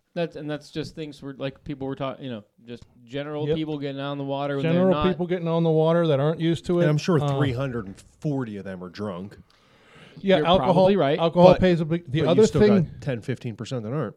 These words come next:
Speaker 2: there's, there's two things. Uh, one is super current, but the other one is, uh, a quarter of those were from being hit by a propeller.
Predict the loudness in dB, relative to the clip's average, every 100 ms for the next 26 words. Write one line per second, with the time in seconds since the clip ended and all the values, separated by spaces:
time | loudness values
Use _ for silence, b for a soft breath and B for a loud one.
0 | _ 0 0 2 0 0 -2 2 4 4
1 | 2 0 -2 -6 -16 -18 -8 -4 -2 -2
2 | -2 -2 -2 -4 -6 -6 -2 0 0 -2
3 | -6 -6 -8 -8 -8 -10 -14 -14 -14 -16
4 | -10 -8 -6 -6 -6 -10 -14 -14 -14 -16
5 | -20 _ _ _ -4 -4 -10 -14 -10 -10
6 | -10 -10 -10 -10 -12 -12 -12 -12 -10 -2
7 | 0 2 2 0 -2 -4 -6 -8 -6 -8
8 | -10 -10 -12 -12 -16